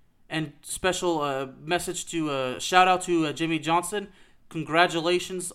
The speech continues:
on being inducted into the N F L Hall of Fame, and congratulations on finally being said, uh, on, on finally being on the Cowboys Ring of Honor. Because honestly, in my opinion, you're, you're, you're in the Ring of Honor now. Now that Jerry Jones announced it, you're a Ring of Honor inductee to me.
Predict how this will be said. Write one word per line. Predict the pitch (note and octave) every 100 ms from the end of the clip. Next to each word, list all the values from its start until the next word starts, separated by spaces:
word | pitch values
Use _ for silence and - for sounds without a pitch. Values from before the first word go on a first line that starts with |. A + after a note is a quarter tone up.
| -
on | D#3
being | D3+ E3
inducted | D#3+ E3 E3 F3
into | E3
the | D3 D3+ D3+
N | D#3+
F | D3+
L | D#3
Hall | D3 D3+
of | C#3+
Fame, | E3+ F#3 G3 - - - - -
and | D3+ D3+
congratulations | D3+ C#3+ E3 D#3 D#3 E3+ E3+ D#3+
on | D#3
finally | - - E3 E3+ E3+ E3 D#3+ - _ _ _ - - - _ _ _ _
being | E3+ E3 E3
said, | D3 - E3 D3
uh, | C#3
on, | D3 E3
on | D#3+ D3+
finally | F3 F3 F3
being | F3+ F3
on | D#3
the |
Cowboys | D3 E3 E3+ D#3
Ring | D#3+
of | D#3+
Honor. | E3+
Because | E3+ E3
honestly, | F3 A3 G#3+
in | F#3
my | F#3
opinion, | F#3 F#3+ F3
you're, | D#3
you're, | D#3 E3 -
you're | D#3 F3
in | E3
the |
Ring | D#3+ D#3
of | C#3+
Honor | C#3+ C3
now. | B2 A#2 A2+ - - -
Now | E3 F3
that | F3
Jerry | F3 F3
Jones | F3 D#3
announced | E3 F#3+ -
it, | G3+ F#3+ - - -
you're | E3+ F3
a |
Ring | E3 E3+
of | D#3
Honor | D#3+ D#3 D3+
inductee | C#3+ D3 C#3+ D3
to | C3+
me. | B2+ A2+